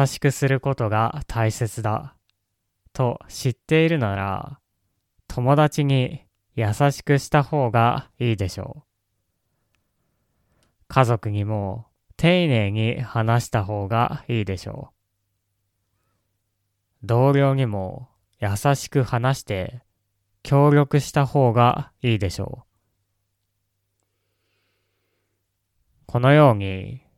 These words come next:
知っているだけでは意味がありません。実際に自分がそれをやったり、その知識を生活に役立てたりして、初めて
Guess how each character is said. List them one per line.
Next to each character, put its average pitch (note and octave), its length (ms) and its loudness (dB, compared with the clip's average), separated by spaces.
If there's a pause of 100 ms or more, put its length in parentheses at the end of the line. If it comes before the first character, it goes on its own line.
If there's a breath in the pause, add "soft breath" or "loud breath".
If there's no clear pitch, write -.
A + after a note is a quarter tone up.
知 - 240 -4
っ A2 40 -2
て D#3+ 380 2
い D#3+ 40 2
る D#3 140 2
だ B2+ 160 4
け D#3 100 2
で B2 120 4
は G2+ 520 -4 (100)
意 C3+ 140 0
味 B2 160 0
が B2+ 360 2
あ G#2+ 120 0
り G2 60 -6
ま G2 140 -6
せ G2+ 160 -10
ん。 G2+ 180 -12 (2500)
実 A2+ 180 -4
際 C#3 380 0
に C3+ 380 -6 (260)
自 A2 220 -2
分 C3 340 2
が A2+ 160 2
そ A#2+ 200 -4
れ C3 140 4
を C3 180 4
や G#2+ 180 2
っ - 60 -4 (120)
た D#3 160 2
り、 A2+ 320 -4 (640)
そ - 220 -4
の C#3 180 2
知 D3+ 180 0
識 - 320 -6
を A2+ 240 0 (300)
生 C#3+ 380 2
活 C#3+ 340 -4
に B2+ 320 -2
役 A#2+ 320 0
立 D3+ 200 4
て D#3+ 140 -2
た C3+ 160 0
り C3+ 140 -2
し - 100 -14
て、 D#3 300 0 (560)
初 B2 320 0
め D3 160 2
て - 340 -2